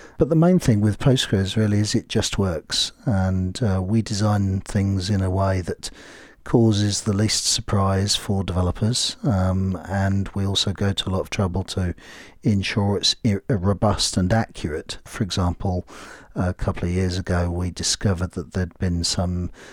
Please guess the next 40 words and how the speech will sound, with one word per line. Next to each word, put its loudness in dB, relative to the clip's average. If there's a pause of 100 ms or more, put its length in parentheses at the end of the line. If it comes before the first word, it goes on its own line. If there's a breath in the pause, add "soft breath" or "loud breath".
(140 loud breath)
minor, 4
minor 2
error 2
in, -2
uh, 0
the 0
accuracy 0
of -6
one 0
of -4
the -8
functions, -4
and -2
I 0
think -6
there -2
was -2
sort -4
of -6 (400 loud breath)
ten 2
decimal -2
places, -2 (100)
uh, 0 (100)
into 2
the 0
results -4
there 2
was, 0
uh, 0
some -2 (340 loud breath)
weird 2
error, 4
and 0
we 4
spent 0
a -2
lot 2
of -6
time 2
fixing -2